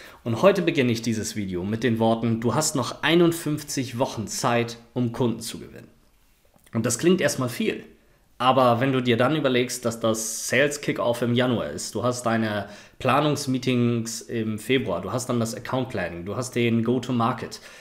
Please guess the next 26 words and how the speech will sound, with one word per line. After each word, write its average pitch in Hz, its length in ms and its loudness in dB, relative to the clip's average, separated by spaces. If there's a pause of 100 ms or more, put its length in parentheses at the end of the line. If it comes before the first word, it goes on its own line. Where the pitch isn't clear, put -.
(160)
äh, 117 260 4
deine 135 200 4
Quote 160 340 4
wird 120 120 2
ja 117 120 2
auch 156 180 0
erst 123 240 -2
im 113 100 2
März 90 220 -2
festgelegt 78 560 -10
und 127 280 -6
am 127 200 -4
Sales 147 280 0
Back 147 240 2
ändert 147 220 -2
sich - 160 -8
ja 127 80 -2
auch 143 200 -2
nochmal 113 280 -2
was 90 300 -4
und 131 180 -6
so 120 140 -4
weiter 104 240 0
und 95 80 -10
so 107 100 -10
fort. 113 320 0